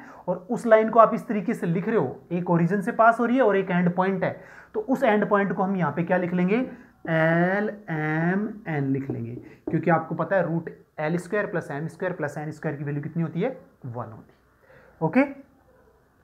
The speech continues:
अब यहाँ पे आप देखें, एग्जांपल ले रहे हैं हम,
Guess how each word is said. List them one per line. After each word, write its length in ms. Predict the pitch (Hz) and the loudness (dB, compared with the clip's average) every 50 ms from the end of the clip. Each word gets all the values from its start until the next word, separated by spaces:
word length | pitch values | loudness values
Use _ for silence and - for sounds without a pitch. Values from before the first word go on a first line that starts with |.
| _ - | _ -8
अब 140 | 147 139 | -6 -4
यहाँ 240 | 135 147 143 139 147 | -2 -2 0 0 0
पे 100 | 147 185 | 4 6
आप 100 | 190 175 160 | 6 6 6
देखें, 420 | 147 160 170 170 170 160 160 175 - - - - - - - - - _ _ - - - - - - - - - - - - - - - - - - - - - - _ _ _ _ _ - - - - - - - - - - - - - - - - - - - - - - - - - - - - - - - - - - - - - - - - - - - - _ _ - - - - - - - - _ _ _ _ _ _ _ _ - - | 4 2 4 4 2 0 0 -4 -10 -14 -20 -20 -20 -20 -20 -20 -20 _ _ -20 -20 -20 -20 -20 -20 -20 -20 -20 -20 -20 -20 -20 -20 -20 -20 -20 -20 -20 -20 -20 -20 _ _ _ _ _ -20 -20 -20 -20 -20 -20 -20 -20 -20 -20 -20 -20 -20 -20 -20 -20 -20 -20 -20 -20 -20 -20 -20 -20 -20 -20 -20 -20 -20 -20 -20 -20 -20 -20 -20 -20 -20 -20 -20 -20 -20 -20 -20 -20 _ _ -20 -20 -20 -20 -20 -20 -20 -20 _ _ _ _ _ _ _ _ -20 -12
एग्जांपल 440 | - 139 120 131 160 160 160 170 185 | -10 -6 0 2 2 2 2 2 2
ले 120 | 180 170 | 2 2
रहे 120 | 156 156 165 | 2 2 -2
हैं 60 | 185 | -2
हम, 140 | 208 214 | -4 -6